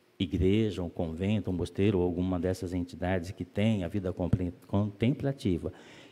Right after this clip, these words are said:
e ficar lá somente orando o tempo todo e não fizer mais nada, isso é inadequado. Não que seja errado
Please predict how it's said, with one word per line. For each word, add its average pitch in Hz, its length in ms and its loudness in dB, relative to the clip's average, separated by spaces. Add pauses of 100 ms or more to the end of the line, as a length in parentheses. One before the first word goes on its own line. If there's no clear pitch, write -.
e 120 100 0
ficar 135 460 2
lá 92 420 2
somente 123 1000 4 (200)
orando 120 680 6
o 127 140 0
tempo 208 380 12
todo 143 240 12
e 113 40 10
não 113 100 6
fizer 98 180 0
mais 87 200 0
nada, 120 500 4 (1500)
isso 131 440 0 (1300)
é 98 100 6
inadequado. 92 840 0 (1600)
Não 90 160 0
que 131 120 -6
seja 147 260 -4
errado 101 500 0